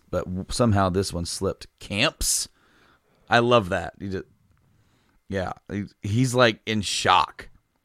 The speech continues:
This isn't right. This, this is insane. I, okay, so this entire book so far has been him acting very devil-may-care. Who, blah, whatever. Yeah, this, whatever. And now it's like,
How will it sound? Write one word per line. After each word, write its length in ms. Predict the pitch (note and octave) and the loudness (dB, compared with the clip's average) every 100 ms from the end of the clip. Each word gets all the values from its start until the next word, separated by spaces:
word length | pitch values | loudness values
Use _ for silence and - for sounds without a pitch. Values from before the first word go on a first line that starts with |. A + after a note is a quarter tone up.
| _ G2 | _ -6
This 220 | A#2 - | -4 -2
isn't 260 | A2+ B2 | -4 -4
right. 300 | G#2+ A2 A#2+ - | 0 2 2 0
This, 360 | F2 - - - _ _ _ _ _ _ _ | -8 -8 -12 -18 _ _ _ _ _ _ _
this 160 | G2+ A2+ | -8 -6
is 120 | A2+ | -4
insane. 720 | A#2 F#2 - C#3 D3 G#2+ G#2 - _ _ - - | -2 -2 0 4 4 2 -4 -18 _ _ -8 2
I, 180 | B2+ - - - - _ _ | 2 2 -10 -20 -20 _ _
okay, 260 | - D3 A2+ | 0 2 2
so 160 | - B2+ | 2 -2
this 140 | B2 | -2
entire 540 | B2+ - C#3 E3+ G#3 | -4 -4 2 6 6
book 320 | F#3 C3 C#3 - | 6 4 2 0
so 160 | A2+ | -4
far 380 | G2 G2 E2+ E2 _ _ _ - | -2 -4 -4 -6 _ _ _ -14
has 280 | - C3 A#2 | 2 4 4
been 680 | F#2 C3 B2+ A#2+ A2+ A2 F2+ _ _ _ _ _ _ | 2 4 6 6 4 0 -2 _ _ _ _ _ _
him 380 | _ - D3 D#3 | _ -4 0 6
acting 360 | D3 C#3+ C#3 C3 | 6 4 2 0
very 200 | B2 B2 | 2 2
devil-may-care. 720 | G#2 A#2 A#2 A#2 A2+ - F#2+ | 2 2 2 2 0 0 -4
Who, 160 | B2+ C3 - - | -2 -4 -6 -12
blah, 520 | - B2+ A#2 G2 F#2 G2 | 0 4 6 4 2 2
whatever. 400 | G#2 F#2+ F#2 F#2 | 2 2 0 2
Yeah, 320 | C3+ D3+ C#3+ | 6 6 6
this, 260 | A#2+ A#2 - | 4 0 -2
whatever. 540 | G#2+ G#2+ G#2 F2+ F2 - _ - | 0 2 2 0 -4 -12 _ -6
And 180 | A2+ A#2+ | -2 2
now 220 | C#3 C3 | 4 4
it's 120 | - | 2
like, 300 | B2+ A2 - | 2 2 -2